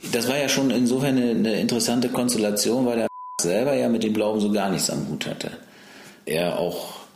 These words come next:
eher jemand war, der sogar ein paar Unfälle hatte, sag ich jetzt mal. Er war, war ja mal mit einer Frau, äh, damals zusammen,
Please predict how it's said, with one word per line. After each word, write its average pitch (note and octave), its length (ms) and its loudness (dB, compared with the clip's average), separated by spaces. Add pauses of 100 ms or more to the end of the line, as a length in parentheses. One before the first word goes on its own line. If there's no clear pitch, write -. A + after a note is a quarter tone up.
(380)
eher E2+ 240 0
jemand F2 360 0
war, F2 160 2
der E2+ 320 0
sogar F2 240 0
ein F2 80 0
paar E2+ 180 -2
Unfälle - 480 0
hatte, - 240 -6 (220)
sag - 180 -10
ich - 100 -10
jetzt - 220 -10
mal. - 160 -4
Er C#2 100 -4
war, D#2 240 -4 (160)
war D#2+ 200 0
ja E2 80 -2
mal E2 160 -2
mit - 140 -4
einer D2+ 280 -4 (580)
Frau, F#2 600 0
äh, E2+ 300 0 (340)
damals E2 420 0
zusammen, F#2+ 720 0